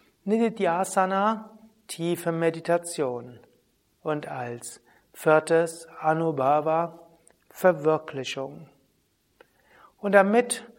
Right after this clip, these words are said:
du die tiefen Wahrheiten erfahren kannst, gibt es eine weitere Meditation. Und ich möchte dich so anleiten zur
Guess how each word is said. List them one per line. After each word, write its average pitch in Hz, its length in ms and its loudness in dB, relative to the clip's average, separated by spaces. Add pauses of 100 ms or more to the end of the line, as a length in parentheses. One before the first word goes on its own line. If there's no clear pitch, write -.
(220)
du 165 320 4
die - 240 -10
tiefen 165 540 -4
Wahrheiten 165 1080 2 (680)
erfahren 160 640 -2
kannst, 185 560 -4
gibt - 240 -6
es 208 240 4
eine 127 320 -6
weitere 139 480 6
Meditation. 135 960 -4 (560)
Und 214 80 -4
ich 220 160 -6
möchte 175 320 -2
dich 165 220 -6
so 165 160 0
anleiten 165 840 2
zur 156 420 -4